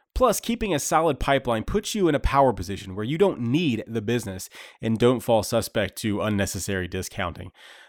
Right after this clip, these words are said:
Number two is time. Uh, time is the most valuable asset any of us have. So when reaching out to a prospect, be clear on the value you bring by doing research, asking relevant questions, sharing insights, and testing different approaches.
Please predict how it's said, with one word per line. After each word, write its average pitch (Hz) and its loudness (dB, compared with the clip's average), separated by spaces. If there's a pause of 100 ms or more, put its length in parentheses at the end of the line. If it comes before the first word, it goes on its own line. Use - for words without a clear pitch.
Number 180 0
two 226 0
is - 2
time. 107 -2 (360)
Uh, 117 -8
time 202 -4
is 233 -4
the 190 -2
most 170 6
valuable 139 4
asset 123 0
any 165 4
of 113 6
us 101 0
have. 95 -4
So 135 2 (260)
when 156 2
reaching 196 0
out 175 2
to 147 0
a 131 4
prospect, 127 0
be 285 4
clear 120 0
on 113 -2
the 110 -4
value 107 -2
you 104 -4
bring 104 0
by 110 -2
doing 107 2
research, 120 -2 (320)
asking 143 0
relevant 120 4
questions, 117 -2
sharing 127 2
insights, 117 0 (300)
and 135 2
testing 131 2
different 107 0
approaches. 92 -4